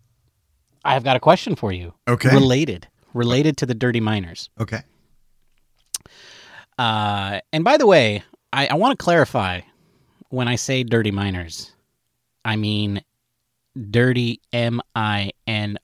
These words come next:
Speaker 1: O R S.
Speaker 2: Oh.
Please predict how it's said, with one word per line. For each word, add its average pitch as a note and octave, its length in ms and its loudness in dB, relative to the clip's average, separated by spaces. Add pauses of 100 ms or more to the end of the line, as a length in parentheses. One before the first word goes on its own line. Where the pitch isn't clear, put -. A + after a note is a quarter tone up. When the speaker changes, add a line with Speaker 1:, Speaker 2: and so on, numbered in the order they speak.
(140)
Speaker 1:
O G#2+ 340 -2
R G2+ 380 -6
S. - 420 -10 (640)
Speaker 2:
Oh. G2+ 260 -2